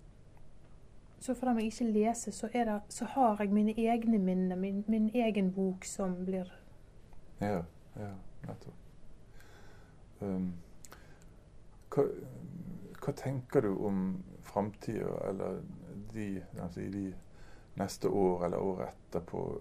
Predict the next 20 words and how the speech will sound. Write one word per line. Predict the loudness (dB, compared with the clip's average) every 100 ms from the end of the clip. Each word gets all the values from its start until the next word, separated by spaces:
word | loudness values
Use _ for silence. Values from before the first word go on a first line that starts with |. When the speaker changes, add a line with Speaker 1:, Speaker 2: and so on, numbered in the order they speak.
| -4 -4
Speaker 2:
Eh, | -4 -8 -16 -18 -14
ser | 6 8
du | 8
for | 4 6 6
deg | 6
at | 2 -2
dette | -4 -4 2
gradvis | 6 6 6 -2 -2
vil | 0
avta, | 0 0 -2 -2 0
eller | -2
ser | 0 0
du | 0
for | 0 0
deg | 0
at | -2 -4
du | -10
skal | -4 0 2
leve | 4 2 2
med | 2 2